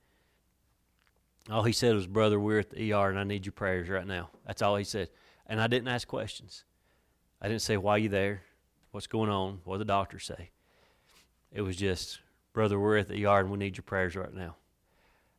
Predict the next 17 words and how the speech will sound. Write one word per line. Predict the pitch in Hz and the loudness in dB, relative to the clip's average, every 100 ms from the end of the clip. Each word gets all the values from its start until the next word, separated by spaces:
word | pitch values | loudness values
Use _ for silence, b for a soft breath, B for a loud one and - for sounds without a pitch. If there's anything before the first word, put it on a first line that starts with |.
| _ _ _ | _ _ _
I | 123 143 | 6 6
thank | 135 139 131 113 | 6 4 2 2
God | 127 120 101 95 101 - _ _ _ _ _ _ _ _ _ 101 | 6 8 6 2 -4 -18 _ _ _ _ _ _ _ _ _ -2
that | 104 - - _ _ _ _ _ _ _ _ _ _ _ _ _ _ _ _ _ _ _ _ _ _ _ _ - | -2 -2 -10 _ _ _ _ _ _ _ _ _ _ _ _ _ _ _ _ _ _ _ _ _ _ _ _ -4
he | 123 | 2
allows | 117 117 120 104 | 6 8 6 4
me | 113 | 0
to | 92 | -2
pray | - 101 | 0 0
for | - 87 | 0 -10
people. | 101 95 101 - _ _ _ _ _ _ _ _ _ _ _ _ | -12 -12 -14 -18 _ _ _ _ _ _ _ _ _ _ _ _
And | 104 | 0
I'm | 120 110 | 2 2
thankful | 127 127 - 110 | 2 2 0 -2
that | 101 92 107 | 0 -2 2
God | 113 120 110 | 8 8 8
allows | 104 120 117 107 | 4 4 4 2